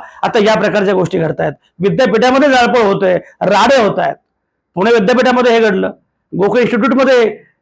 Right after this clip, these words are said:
हे घडवण्याचा प्रयत्न झाला, एफटीआय मध्ये हे घडलं. हे सगळीकडे घडतंय. हा विखार पेरण्याचा प्रयत्न सुरू आहे, हा हिंसाचार पेरण्याचा प्रयत्न सुरू आहे. वेळीच, वेळीच सावध झालं पाहिजे, वेळीच सावध झालं पाहिजे, नाहीतर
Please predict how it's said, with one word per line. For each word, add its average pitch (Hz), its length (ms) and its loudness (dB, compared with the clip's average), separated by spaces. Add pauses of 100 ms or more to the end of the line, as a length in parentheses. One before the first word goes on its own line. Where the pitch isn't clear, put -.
(180)
हे 214 60 0
घडवण्याचा 220 400 2
प्रयत्न 208 300 -2
झाला, 175 300 -2 (220)
एफटीआय 269 600 2
मध्ये 302 220 2
हे 269 80 2
घडलं. 220 320 0 (1080)
हे - 80 -4
सगळीकडे 339 500 0
घडतंय. 220 460 -2 (240)
हा 277 120 0 (340)
विखार 311 420 0
पेरण्याचा 262 440 2
प्रयत्न 202 320 0
सुरू 170 180 -2
आहे, 165 140 -4 (240)
हा 233 80 0
हिंसाचार 240 520 0
पेरण्याचा 208 380 0
प्रयत्न 185 280 -4
सुरू 175 200 -4
आहे. 170 100 -2 (320)
वेळीच, 180 640 0
वेळीच 208 380 0
सावध 165 280 0
झालं 131 240 -6
पाहिजे, - 360 -18 (480)
वेळीच 175 380 -2
सावध 165 260 -2
झालं 139 220 -4
पाहिजे, 143 440 -4 (420)
नाहीतर 175 580 -2